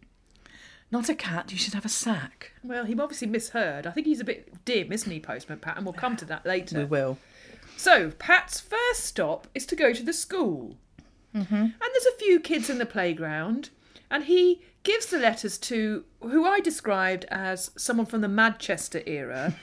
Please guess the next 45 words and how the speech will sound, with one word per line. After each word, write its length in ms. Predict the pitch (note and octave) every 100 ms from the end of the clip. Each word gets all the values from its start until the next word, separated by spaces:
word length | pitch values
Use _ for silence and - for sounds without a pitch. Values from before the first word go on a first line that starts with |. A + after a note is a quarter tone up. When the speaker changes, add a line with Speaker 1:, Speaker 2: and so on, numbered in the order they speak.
| -
Speaker 1:
<laughs> 160 | - -
Speaker 2:
wearing 240 | A3+ A3+
an 80 | A3
anorak 500 | A#3+ A#3 A3+ G#3+ A3
and 100 | A#3
a 60 | G3+
sort 220 | - G3
of 80 | G#3
Liam 240 | G#3+ G#3
Gallagher 360 | G#3 G3 F#3 F3+
haircut. 520 | A3 F#3+ F3+ - A#2+
Speaker 1:
Bill 160 | G#4
Thompson. 580 | - E3 A3+ - D3+ D3+ - - - - - -
Speaker 2:
Bill 160 | D#4+
Thompson, 500 | E4 B3+ - A3+ A3+ - - -
and 120 | G3+ A3+
he 180 | A#4+
took 400 | - D#4 C4 - - - _
the 80 | F#3+
letters, 560 | A3 A#3 C4 A3 A3 -
not 220 | G#4+ -
because 280 | C4 B3 A3+
he 120 | F#3
was 160 | D#3 D3+
the 100 | D3+
SWAT, 420 | - C4+ A#3+ - -
as 180 | F#3
suspected, 720 | - F3+ - F4+ - D#4 D#4 -
but 140 | A#3
because 280 | G#3+ A3 F#3+
he 100 | G3+
was 160 | F#3 F3
the 80 | -
oldest, 440 | C#3+ D3 D3+ - - - -
and 120 | A#3+
then 140 | C4
promptly 320 | B3 F4 - C4+
dropped 260 | C#4 -
one 100 | A#3
in 80 | A#3+
a 40 | A3+
puddle 460 | - F3+ E3+ E3+ - _
like 220 | F3+ D#3+
a 40 | D#3+
plonker. 480 | F#3 D#3+ D3 -